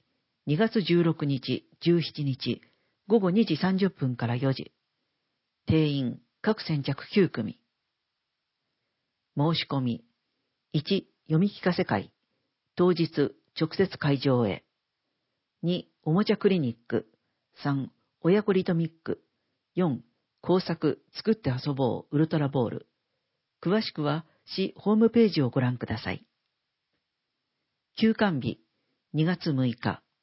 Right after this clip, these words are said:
岡本児童館、下岡本町。電話、六七三二零零六。紙粘土で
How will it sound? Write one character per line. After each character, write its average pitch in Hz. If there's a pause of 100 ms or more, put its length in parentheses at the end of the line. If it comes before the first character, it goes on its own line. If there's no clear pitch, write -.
(1800)
岡 160
本 240
児 208
童 196
館、 110 (640)
下 208
岡 208
本 185
町。 - (540)
電 139
話、 123 (320)
六 151
七 190
三 101 (260)
二 185
零 175
零 123
六。 - (1300)
紙 170
粘 214
土 151
で 147